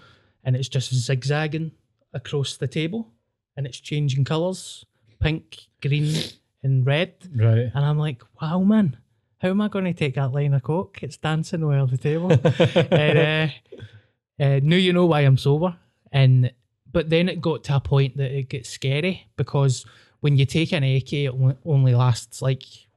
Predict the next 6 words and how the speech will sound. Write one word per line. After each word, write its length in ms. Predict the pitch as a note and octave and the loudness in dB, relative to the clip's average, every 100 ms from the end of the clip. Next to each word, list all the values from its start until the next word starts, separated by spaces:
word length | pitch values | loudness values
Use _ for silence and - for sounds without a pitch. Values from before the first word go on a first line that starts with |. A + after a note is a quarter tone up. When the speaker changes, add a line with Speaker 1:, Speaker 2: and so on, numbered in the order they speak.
| _ - | _ -2
Speaker 1:
two, 280 | C3+ B2+ B2 | 4 4 4
three 220 | - B2+ | 0 2
years. 500 | C3 D3+ D#3+ - - _ _ - | 4 4 0 -6 -16 _ _ -2
You 80 | C#3+ | 0
take 260 | - D3+ C#3+ | 2 0 2
acid, 540 | B2+ C3 D3 C#3 - | 2 0 -2 -8 -12